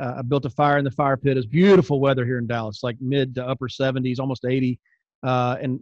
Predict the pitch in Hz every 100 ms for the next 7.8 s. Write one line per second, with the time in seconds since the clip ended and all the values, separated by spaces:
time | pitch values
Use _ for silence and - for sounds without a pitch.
0 | 131 139 117 147 151 143 143 143 139 147
1 | 147 135 - 147 139 143 135 120 139 143
2 | 139 135 143 135 135 139 139 139 123 -
3 | _ _ - - 160 139 147 156 156 147
4 | 160 160 135 170 156 139 117 156 156 156
5 | 143 139 160 151 147 160 160 147 156 156
6 | 160 143 202 381 403 381 359 - 233 -
7 | 233 226 _ _ _ _ 180 180